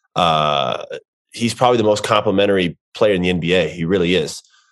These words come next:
Uh, he's a guy that you don't have to put a whole system around and he'll dominate a game. There's not a lot of guys that you could really do that with, especially superstars, uh, specifically. Those guys are very, uh, tailored, tailor-made. Every team is tailor-made around their best player. And,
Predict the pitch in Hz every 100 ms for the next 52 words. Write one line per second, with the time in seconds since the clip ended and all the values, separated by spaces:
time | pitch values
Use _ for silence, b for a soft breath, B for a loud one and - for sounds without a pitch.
0 | b - 80 104 101 95 95 90 - 85
1 | 104 104 101 95 - 92 92 95 117 110
2 | 95 82 82 80 85 85 87 82 87 87
3 | 80 80 87 76 80 85 98 95 90 90
4 | 90 80 - 85 82 87 80 98 85 76
5 | - - 160 117 - 139 101 92 87 -
6 | 87 78 76 - - 80 98 82 73 92
7 | 98 95 87 92 113 104 90 b b b
8 | _ _ - 65 50 50 50 - - -
9 | 135 117 135 90 - - 131 127 113 104
10 | 90 104 120 139 120 - - 123 110 104
11 | 92 92 90 90 90 - - 98 90 80